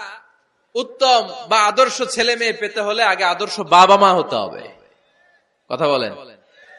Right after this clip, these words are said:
আদর্শ ছেলে মেয়ে পেতে হলে কি করতে হবে? আদর্শ বাবা মা হতে হবে, কারণ তারা আমাদের অ্যাডভাইস শুনতে চায় না। বর্তমানের ছেলে পেলে এত ইচড়ে পাকা, এত ছোট্ট ছোট্ট ছেলে মেয়েরা প্রেম ভালোবাসা বুঝে ফেলছে,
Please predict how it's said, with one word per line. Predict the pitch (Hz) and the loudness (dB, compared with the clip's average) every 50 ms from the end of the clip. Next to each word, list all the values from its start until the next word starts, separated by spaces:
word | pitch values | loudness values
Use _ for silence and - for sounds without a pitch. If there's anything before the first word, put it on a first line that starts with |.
| _ _ _ _ _ | _ _ _ _ _
আদর্শ | - 139 143 175 185 180 - - 202 202 185 190 | -6 -4 -2 -2 -2 -2 -2 -4 -4 -4 -4 -2
ছেলে | - 180 180 190 | -2 -2 -2 0
মেয়ে | 190 196 196 | -2 -4 -4
পেতে | 190 190 190 190 196 | -2 -4 -4 0 0
হলে | 196 196 202 | 0 0 0
কি | 196 202 196 | -2 -4 -6
করতে | 196 202 196 - - | -6 -8 -2 0 2
হবে? | 202 202 208 226 254 - 202 208 220 247 _ _ _ _ _ _ _ _ _ _ _ _ _ _ _ | 2 4 2 0 -2 -4 -10 -16 -20 -20 _ _ _ _ _ _ _ _ _ _ _ _ _ _ _
আদর্শ | 104 123 123 139 135 - - 165 | -8 -6 -6 -6 -10 -10 -10 -10
বাবা | 151 143 143 139 147 147 | -6 -6 -4 -4 -4 -6
মা | 143 139 | -8 -8
হতে | 139 139 127 - 127 | -10 -10 -12 -10 -10
হবে, | 120 117 123 | -10 -10 -4
কারণ | - 190 196 208 226 240 220 | -2 0 2 2 0 -2 -2
তারা | 196 226 208 208 | -2 0 0 2
আমাদের | 208 208 214 202 214 | 2 0 0 0 0
অ্যাডভাইস | 196 185 180 160 160 180 202 202 180 | 0 0 -2 -2 -2 -2 -2 -2 -2
শুনতে | - - 190 185 170 180 165 | -6 -10 -10 -10 -8 -10 -8
চায় | 147 147 131 120 | -6 -6 -8 -8
না। | 110 101 92 - - - _ _ _ _ _ _ _ | -10 -14 -16 -18 -20 -20 _ _ _ _ _ _ _
বর্তমানের | 147 175 175 - - 196 202 196 202 196 | -4 -4 -2 -2 -4 -4 -2 -2 -2 -4
ছেলে | 196 - 196 185 196 196 | -4 -4 -2 0 0 0
পেলে | 190 202 202 196 185 | -2 -2 -2 0 0
এত | 180 180 180 220 | 0 0 0 -2
ইচড়ে | 220 220 214 - 226 214 220 | -4 -4 -4 -4 0 0 2
পাকা, | - 220 202 202 208 190 156 127 113 - 202 170 139 - - _ _ _ _ _ _ _ _ _ _ _ _ _ | 4 4 4 4 4 2 2 2 0 -6 -12 -16 -16 -18 -20 _ _ _ _ _ _ _ _ _ _ _ _ _
এত | - 214 214 214 - - 277 | 0 0 0 0 -2 0 0
ছোট্ট | 285 - - - - 285 - 269 | 0 2 2 0 0 0 -2 -2
ছোট্ট | 247 - 247 - - 233 | -2 -2 -6 -4 -4 -6
ছেলে | 208 - 185 214 214 214 | -4 -2 -2 0 0 2
মেয়েরা | 208 208 202 196 190 175 | 2 2 2 4 2 2
প্রেম | 170 - 202 208 208 202 | 2 0 0 -2 0 0
ভালোবাসা | 190 190 190 185 175 - 170 | 0 2 2 2 0 0 -2
বুঝে | 156 156 147 143 | -2 0 0 0
ফেলছে, | 127 120 104 - - - | 0 -2 -6 -8 -12 -14